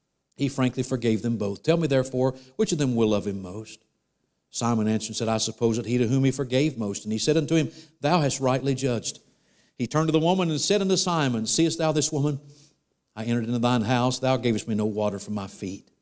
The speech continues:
but she hath washed my feet with tears, wiped them with the hairs of her head.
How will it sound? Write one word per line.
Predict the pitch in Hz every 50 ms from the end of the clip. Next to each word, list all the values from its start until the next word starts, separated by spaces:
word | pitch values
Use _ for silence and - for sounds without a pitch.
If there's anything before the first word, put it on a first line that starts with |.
| _ _ _ _ _ _ _ _ _ _ _ _ _ _ _
but | - -
she | - - 127
hath | 117 -
washed | - 107 120 123 120 - -
my | - 127 127
feet | 123 - - 131 -
with | 131 127 - -
tears, | - - 107 92 90 92 92 92 - - - - - _ _ _ _ _ _ _ _ _ _ _
wiped | - 101 110 117 120 120 -
them | 131 120
with | 123 120 -
the | 131 113
hairs | - - 117 113 110 107
of | 117 -
her | 117 101
head. | 82 95 90 87 90 85 _